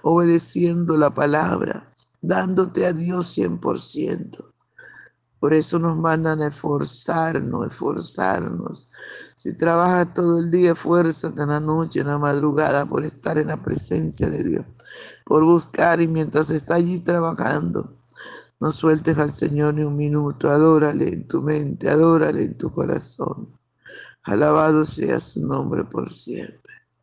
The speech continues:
Padre, te doy gracias por esta tu palabra, que es viva y eficaz y más cortante que toda espada de dos filos. Llena, Señor, cada persona que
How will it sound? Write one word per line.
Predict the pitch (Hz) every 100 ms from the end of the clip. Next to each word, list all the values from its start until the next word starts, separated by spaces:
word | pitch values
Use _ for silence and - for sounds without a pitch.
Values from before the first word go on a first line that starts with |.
| _ _ _ _ - - - _
Padre, | - 151 156 151
te | 151 -
doy | 143 143
gracias | 147 139 - 143
por | - 143
esta | 151 147 - -
tu | 135
palabra, | - 139 143 135 - - - - _ _ - - _ _
que | 156
es | 151 156
viva | 160 151 135
y | 135
eficaz | 135 135 - - 160 139
y | 135
más | 131 147
cortante | - 147 127 - 139 135 131 - - - _ _ - - _
que | - -
toda | 139 143
espada | 123 - 147 135 127
de | 127
dos | - -
filos. | 131 131 107 - _ _ _ _ - - - - -
Llena, | 160 156 156
Señor, | 147 165 156 151
cada | 151 151 147
persona | - 143 - - 151 147 -
que | - - -